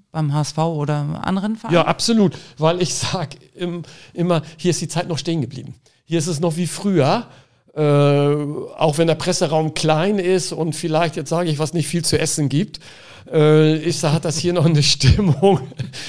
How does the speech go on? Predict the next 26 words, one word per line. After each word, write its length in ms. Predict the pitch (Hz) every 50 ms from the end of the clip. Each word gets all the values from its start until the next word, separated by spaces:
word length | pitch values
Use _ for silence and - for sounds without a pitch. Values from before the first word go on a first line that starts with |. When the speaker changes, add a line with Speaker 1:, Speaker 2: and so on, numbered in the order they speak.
| 190 - - -
Speaker 2:
Du 100 | 156 151
lachst, 440 | 143 156 160 202 151 - - -
ja. 300 | 156 147 147 170 190 151 - - - - - - - - - 110 139
Äh, 180 | 185 160 151 147 - - -
ich 160 | - 156 - -
kann 140 | 170 175
das 160 | 196 175 151 -
ja 100 | 170 160
in 80 | 160
der 140 | 165 160 160
z-, 360 | - - 175 165 160 165 156
dritten 300 | 170 139 180 202 180 170
Liga 300 | 175 156 170 151 165 160
vergleichen, 680 | - - 165 156 156 175 170 185 196 190 - 202 185 165
wenn 140 | 165 170 175
ich 120 | 170 170
so 80 | - 175
in 280 | 147 - 196 175 170 151 - - - -
gewisse 420 | 175 160 151 180 170 - 175 170
Stadien 640 | - - 190 156 170 196 185 147 185 190 190 127
komme, 420 | - - - 190 175 175 180 165 160
sehe 180 | 131 175 165
ich 120 | 165 147 143
manchmal 260 | 165 170 151 147 151
den 160 | 151 139 131
Unterschied. 560 | 151 175 175 185 196 190 - - 202 214 208